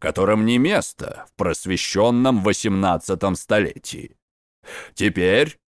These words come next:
когда Анну, упокой Господи ее душу, сменил Георг, я беру на себя величайшую мыслимую ответственность помочь новому королю, нет, новой династии,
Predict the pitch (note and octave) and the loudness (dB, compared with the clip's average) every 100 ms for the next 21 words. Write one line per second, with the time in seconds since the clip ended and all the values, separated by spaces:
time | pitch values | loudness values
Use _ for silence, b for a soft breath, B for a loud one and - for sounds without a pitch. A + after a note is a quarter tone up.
0 | _ - G#2 G2 A2+ - A#2+ A2+ A2 A2+ | _ -2 0 2 0 2 2 4 2 0
1 | - G#2+ G2+ F#2+ A2+ F#2+ G#2+ F#2 - F#2+ | 0 0 2 2 2 2 2 0 0 0
2 | G2 F#2 F#2 G2+ G2 G2+ G#2 F#2+ - G#2+ | 2 2 2 2 2 0 0 -2 0 0
3 | G#2+ A2+ G#2 F2+ A#2+ C#3+ - - - - | 2 2 0 2 4 4 2 -4 -18 -20
4 | _ _ _ - D#2 E2 B2 C3+ D3+ D#3 | _ _ _ -10 -4 0 2 4 4 4
5 | F3+ F3+ F3 - G3+ G#3 A3 F#2 - - | 2 2 -2 -2 0 4 4 2 -2 -10
6 | - G#2 G2+ F#2 G#2+ F2 - G#2 G#2 G#2 | -4 0 0 0 0 0 0 0 2 2
7 | A#2 G2+ - G2+ G2+ G2 - F#2+ - D3 | 2 0 -2 0 2 0 0 -2 0 0
8 | G3+ - - - - - - - _ _ | 0 -4 -14 -14 -12 -14 -18 -20 _ _
9 | - F2+ C3 F#3 F2+ - - - - G#2 | -4 0 2 2 0 -2 -8 -8 -2 2
10 | G#2+ F#2 F#2 F2 F#2+ F#2 A#2+ F3+ - _ | 4 2 2 0 2 2 4 2 0 _
11 | _ - G2 - - - - - - G#2+ | _ -8 -6 -6 -12 -20 -20 -20 -6 0
12 | C3+ B2+ A#2 A2+ D#3+ G3+ - - - G#2 | 2 4 4 2 2 2 0 -4 -14 -14
13 | - | -14